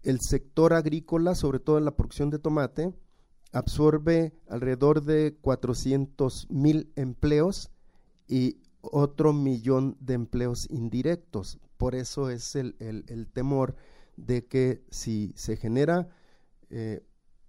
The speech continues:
un mayor nivel de desempleo, sumado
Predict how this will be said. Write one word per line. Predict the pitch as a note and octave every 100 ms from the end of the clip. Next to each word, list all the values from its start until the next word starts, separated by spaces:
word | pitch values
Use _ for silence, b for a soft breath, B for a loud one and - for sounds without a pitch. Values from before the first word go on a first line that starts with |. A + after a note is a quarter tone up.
| -
un | C#3 D3 D#3
mayor | D3+ C3 C3 D3 D3
nivel | D3+ B2+ C3+
de | D3
desempleo, | D3 C#3+ D#3+ D3+ D3+ D3 D3+ - _ - - - - _ - - - - - - - - - - - - _ _ _ - - - - - - - - -
sumado | - C#3 D3 D#3+ D#3+ D#3+